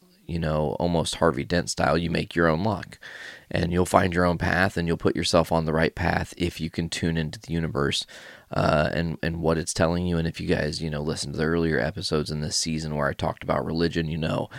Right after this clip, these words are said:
I don't buy into that concept or that construct at all, but I do believe that the universe itself is a breathing, living being that we all, all of our energy taps in, you know, and we are essentially cells of the universe.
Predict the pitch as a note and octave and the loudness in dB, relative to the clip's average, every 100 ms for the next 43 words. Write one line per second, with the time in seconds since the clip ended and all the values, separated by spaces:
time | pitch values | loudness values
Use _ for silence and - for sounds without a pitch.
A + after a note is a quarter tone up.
0 | - - - - F#2 F2 F2+ F2 E2 D2+ | -18 -18 -12 -2 0 2 2 2 0 0
1 | - F#2 F#2+ F#2 F#2 E2+ E2+ F2+ - F2 | 0 2 2 4 2 0 -4 -4 -4 -2
2 | F2 E2+ - F2 F2 - - _ - A2+ | 0 -2 2 2 2 -6 -20 _ 0 2
3 | G#2+ G2+ F#2+ F2+ F2+ F2+ E2+ F#2 F2+ F2+ | 6 8 8 6 4 0 0 0 2 2
4 | F2 E2 F2+ F2+ F2+ E2+ E2+ E2+ - E2 | 2 0 -8 -4 -4 -2 -2 -2 -2 -4
5 | - F2 F2 - E2 F2 E2+ G2 G2+ G2+ | 2 6 6 4 -2 -2 -2 0 0 0
6 | G#2 G2+ G2+ G#2 G2+ G2 G2+ G2 F#2+ F#2+ | -2 -2 -4 -6 -6 -4 0 0 0 -2
7 | F#2+ G#2 G2 F#2 G2 F#2+ - D#2 F#2+ G2+ | -6 -2 -2 0 -2 -4 -4 -4 -2 2
8 | G2+ - G#2 A#2+ A2+ G#2+ A2 A2 G2 F#2+ | 0 2 4 6 8 6 8 6 6 2
9 | - F#2+ F#2+ - F#2+ F#2 G2+ G2+ F#2+ F#2 | 4 2 2 -2 -2 -4 -8 -8 -6 -6
10 | G#2 - - - - - F#2 F2+ G#2+ F#2+ | -8 -12 -18 -18 -14 -4 -2 4 6 8
11 | F#2+ F2 G2+ F#2 F#2 F#2+ F2 - F2+ E2+ | 8 6 2 2 2 2 4 6 6 6
12 | E2 F2+ E2+ E2+ E2+ E2 D2 D2 C2 C2 | 2 -2 -6 -2 0 0 -2 -2 -2 -2
13 | - | 0